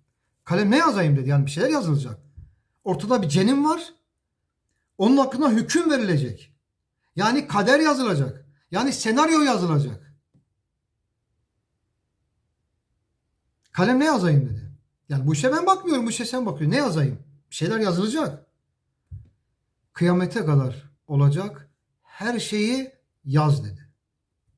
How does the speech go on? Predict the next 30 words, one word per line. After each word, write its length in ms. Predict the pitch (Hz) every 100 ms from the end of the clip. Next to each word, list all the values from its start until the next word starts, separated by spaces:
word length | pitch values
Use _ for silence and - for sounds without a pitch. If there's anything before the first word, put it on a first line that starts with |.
| _ _ _ _ _ _ _ _ _ _ _ _ -
Bakın, 360 | 185 143 143 - _ _ - - - _ _ _ _ _ _
kalem, 400 | - 180 247 262 -
"Ya 180 | 151 247
Rabbi 180 | 226
yazıyorum 360 | 180 190 202 233
ama 220 | 311 190
bunu 120 | 185
ilminden 560 | 247 196 202 202 208 285
mi 220 | 240 180
söylüyorsun, 480 | - - 151 147 143
ona, 140 | 165 220
ona 360 | 180 165 185
göre 140 | 190 170
yazayım." 340 | 147 139 131
dedi 200 | 160 233
mi? 220 | 247 294 - _ _ _ _
Demedi. 400 | - 131 110 98 - _ _ _ _ - -
Bu 120 | 277
hadisi 440 | 285 254 240 -
işiten 400 | 262 196 247 262
sahabeler, 800 | 262 - 220 233 202 165 147 143 - _ _ -
"Ya 160 | 240
Resulallah 720 | 302 - 247 202 175 139 -
aleyhisselam, 600 | 175 156 143 147 127 - - _ _ -
Allah 320 | 185 254 277
kaleme 360 | 247 254 254
yaz 260 | 233 254 214
dedi 220 | 240 220
dedin 260 | 214 311 320
ya, 320 | 180 143 -